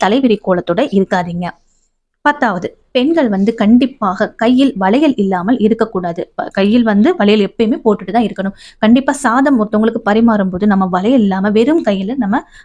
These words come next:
பரிமாறக்கூடாது. அதே மாதிரி பூஜை செய்யும் போது வளையல் இல்லாமல் பூஜை செய்யக்கூடாது. நெற்றியில் ஒரு பொட்டு வைத்து கையில் வளையல் போட்டு தான் நம்முடைய வேலைகள் செய்யணும். பதினொன்னாவது,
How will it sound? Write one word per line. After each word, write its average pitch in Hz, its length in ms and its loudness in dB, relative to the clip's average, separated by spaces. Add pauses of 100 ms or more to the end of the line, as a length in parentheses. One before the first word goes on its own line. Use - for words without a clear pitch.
(120)
பரிமாறக்கூடாது. 190 840 0
அதே 196 200 2
மாதிரி 202 160 2 (100)
பூஜை 294 320 2
செய்யும் 190 300 -2
போது 185 160 -2 (100)
வளையல் 220 340 0
இல்லாமல் 190 380 -4
பூஜை 247 220 0 (100)
செய்யக்கூடாது. 185 600 -6 (380)
நெற்றியில் 254 400 0
ஒரு 190 140 -2
பொட்டு 196 260 0
வைத்து 196 200 -4 (100)
கையில் 196 280 -4
வளையல் 208 320 -2
போட்டு 175 220 -8
தான் 294 120 -2
நம்முடைய 180 320 -8
வேலைகள் 185 380 -4
செய்யணும். 165 320 -14 (680)
பதினொன்னாவது, 247 480 2